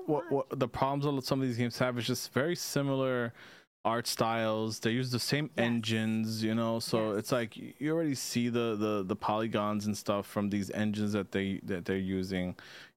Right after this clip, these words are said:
Speaker 1: You know, it's obviously
Speaker 2: Yes.
Speaker 1: Unity
Speaker 2: Yes.
Speaker 1: or, or some shit like that. And it's just like, it's like when you see a, a, like, "And now for this world premiere," and it looks like a Fortnite character, and like, "Oh my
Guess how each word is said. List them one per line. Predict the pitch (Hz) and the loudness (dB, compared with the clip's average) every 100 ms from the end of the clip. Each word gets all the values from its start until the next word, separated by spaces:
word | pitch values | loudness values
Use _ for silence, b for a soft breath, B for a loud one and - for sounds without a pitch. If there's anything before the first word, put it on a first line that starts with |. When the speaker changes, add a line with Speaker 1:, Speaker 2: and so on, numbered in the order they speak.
| - | -4
Speaker 1:
You | |
know, | 104 | -2
it's | 101 | 0
obviously | 107 104 - 101 | 0 0 0 0
Speaker 2:
Yes. | 98 | 0
Speaker 1:
Unity | 104 101 98 | 0 0 0
Speaker 2:
Yes. | 95 95 92 B B B _ - | 0 0 -2 B B B _ -4
Speaker 1:
or, | 98 95 92 69 | -2 0 0 0
or | 92 92 | 0 -2
some | - 98 | -2 -4
shit | - 95 | -2 0
like | 92 87 | 0 0
that. | 90 85 82 - | 0 0 0 -2
And | 90 90 | -2 -2
it's | 90 | -2
just | 104 - | -4 -2
like, | 98 92 | -2 0
it's | 101 | 0
like | 139 135 | 0 0
when | 127 | 0
you | |
see | 123 - 135 | 0 0 0
a, | 123 | 2
a, | 113 104 107 107 90 | 0 0 0 0 0
like, | 110 110 | -2 0
"And | 107 117 | 0 2
now | 190 208 | 0 0
for | 139 - 120 | -2 0 0
this | 117 120 | 0 0
world | 123 139 156 | 2 2 0
premiere," | 165 156 156 123 | 0 2 2 2
and | 113 113 | 2 2
it | |
looks | 110 120 | 2 0
like | 120 107 | 0 -2
a | |
Fortnite | - 113 98 104 | 0 0 2 0
character, | - 95 92 104 | 0 0 0 0
and | 104 | 2
like, | 95 - | 0 -2
"Oh | 78 | -4
my | 62 | -6